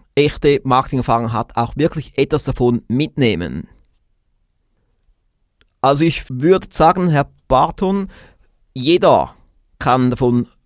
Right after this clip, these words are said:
etwas profitieren, auch wenn man jetzt nicht so viel Erfahrung hat, denn ich bringe wirklich das komplette Wissen und wenn man nicht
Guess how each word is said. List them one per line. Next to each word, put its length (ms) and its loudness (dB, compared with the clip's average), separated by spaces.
etwas 280 -6
profitieren, 840 -2
auch 280 0
wenn 120 0
man 100 2
jetzt 140 0
nicht 160 -2
so 80 -8
viel 240 -4
Erfahrung 580 -2
hat, 520 -6
denn 340 2
ich 160 -8
bringe 180 0
wirklich 240 -2
das 220 -10
komplette 720 -2
Wissen 720 -2
und 420 2
wenn 120 2
man 80 2
nicht 220 0